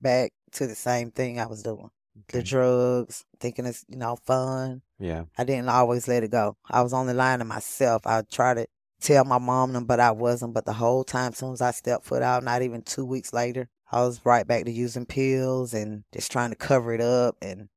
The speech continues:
Speaker 2: Yeah.
Speaker 1: you know, try to maintain without nobody knowing. But I done those fourteen months. Within two months of me getting out of them fourteen months,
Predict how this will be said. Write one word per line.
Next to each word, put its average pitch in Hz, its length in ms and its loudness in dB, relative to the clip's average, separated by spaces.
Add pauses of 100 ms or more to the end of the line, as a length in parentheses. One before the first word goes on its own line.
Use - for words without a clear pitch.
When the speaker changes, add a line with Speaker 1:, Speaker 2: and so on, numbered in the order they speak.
(120)
Speaker 2:
Yeah. 101 240 -6 (260)
Speaker 1:
you 135 100 -10
know, 135 260 -4
try 127 180 2
to 120 80 -2
maintain 127 520 -2
without 113 280 0
nobody 127 340 0
knowing. 131 380 -8 (600)
But 117 100 2
I 120 100 6
done 120 200 2
those 120 220 0
fourteen 123 480 -2
months. 117 220 -8
Within 113 220 -6
two - 200 -8
months 123 320 -6
of 123 80 -6
me 123 140 -10
getting 127 240 -6
out 135 160 2
of 135 40 0
them 143 100 -4
fourteen 151 480 -2
months, 151 260 -8